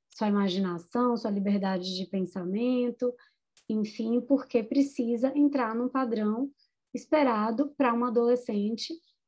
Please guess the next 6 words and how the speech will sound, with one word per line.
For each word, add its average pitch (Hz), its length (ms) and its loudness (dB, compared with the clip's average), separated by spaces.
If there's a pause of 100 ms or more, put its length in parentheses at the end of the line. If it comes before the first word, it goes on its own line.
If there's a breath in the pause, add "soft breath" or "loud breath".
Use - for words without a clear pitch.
(680)
naquele 240 480 2
contexto, 240 640 4
né, 196 160 2
naquela 196 300 0
escola, 196 600 0
enfim. 196 400 -6